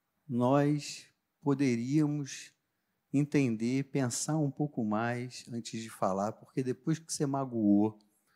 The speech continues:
sabe que tem gente que bate mais com a fala do que com a mão.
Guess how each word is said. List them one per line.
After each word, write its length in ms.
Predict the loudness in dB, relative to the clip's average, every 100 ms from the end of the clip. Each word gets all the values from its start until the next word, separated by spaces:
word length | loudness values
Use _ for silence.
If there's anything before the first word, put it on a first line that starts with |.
| _ _ _
sabe 220 | 2 4 4
que 100 | 0
tem 180 | 2
gente 320 | 4 2 2 -2
que 340 | 0 0 0 _ _ _
bate 540 | -2 8 8 8 2 4
mais 300 | 4 4 2
com 240 | 0 2
a 80 | 2
fala 380 | 0 2 2 0
do 120 | -4
que 100 | -10
com 160 | -4
a 60 | 4
mão. 420 | 6 6 6 0